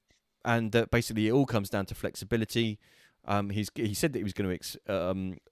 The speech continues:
um, abstain, and, and what he said was, "It's probably a wimpy Lib Dem way out of it,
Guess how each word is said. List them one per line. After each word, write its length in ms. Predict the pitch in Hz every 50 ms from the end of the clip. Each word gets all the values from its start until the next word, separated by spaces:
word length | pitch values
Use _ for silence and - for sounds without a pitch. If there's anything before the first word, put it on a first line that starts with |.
| _ -
um, 280 | 104 98 95 95 95 -
abstain, 460 | 110 104 - - - 147 143 143 127 98
and, 300 | 101 101 101 98 - - - -
and 260 | 101 101 101 90 -
what 160 | 113 117 113
he 60 | 117
said 200 | 104 - 117 104
was, 160 | 113 104 -
"It's 160 | - 110 101 -
probably 320 | - 185 175 143 127 117
a 80 | 107 110
wimpy 340 | 123 127 123 - - 113
Lib 200 | 107 110 104 95
Dem 220 | - 123 113 107 104
way 140 | 107 104 110
out 220 | 113 113 110 -
of 100 | 113 107
it, 180 | 117 117 110